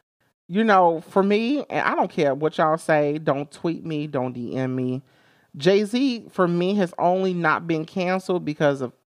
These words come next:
he's married to Beyonce. For me, that man should have been canceled when he cheated on her ass with Becky with the good hair. But, you know, that's, that's neither here nor there.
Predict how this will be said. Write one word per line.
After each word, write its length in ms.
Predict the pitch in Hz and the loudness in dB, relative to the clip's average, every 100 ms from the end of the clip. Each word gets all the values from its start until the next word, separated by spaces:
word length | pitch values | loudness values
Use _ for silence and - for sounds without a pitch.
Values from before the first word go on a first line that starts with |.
| _ | _
he's 220 | 139 156 | -14 -8
married 220 | 156 143 | -6 -6
to 100 | 143 | -6
Beyonce. 640 | 139 135 117 117 110 101 123 _ _ _ _ - | -8 -6 -8 -8 -8 -8 -10 _ _ _ _ -20
For 200 | - 214 | 2 4
me, 240 | 240 185 - _ _ _ _ _ _ - - - | 6 2 -2 _ _ _ _ _ _ -20 -20 0
that 240 | 165 214 | 4 4
man 460 | 247 226 208 196 - - _ _ _ _ _ _ - | 4 2 2 0 -2 -12 _ _ _ _ _ _ -8
should 180 | - | -2
have 80 | 180 | 0
been 160 | 175 170 | 0 0
canceled 440 | 233 196 202 185 | 0 0 0 0
when 80 | 165 | -2
he 100 | 165 | -2
cheated 320 | - 208 202 | -4 -4 -2
on 140 | 156 160 | -2 0
her 140 | 156 | 0
ass 580 | - 131 123 131 - - _ _ _ _ _ _ _ _ _ | 2 0 0 -2 -6 -18 _ _ _ _ _ _ _ _ _
with 200 | 139 139 | -2 2
Becky 280 | 160 156 151 | 2 2 0
with 140 | 147 | -4
the 60 | 143 | -2
good 200 | 143 135 | -2 0
hair. 340 | 170 147 117 - _ _ _ | 2 2 0 -4 _ _ _
But, 400 | 160 160 202 185 | -2 4 6 6
you 120 | 208 339 | 2 2
know, 120 | 359 | 2
that's, 340 | 392 349 269 | 4 0 4
that's 200 | 294 381 | 4 4
neither 240 | 359 359 381 | 2 4 4
here 120 | 381 | 4
nor 120 | 415 | 4
there. 280 | 453 285 | 4 4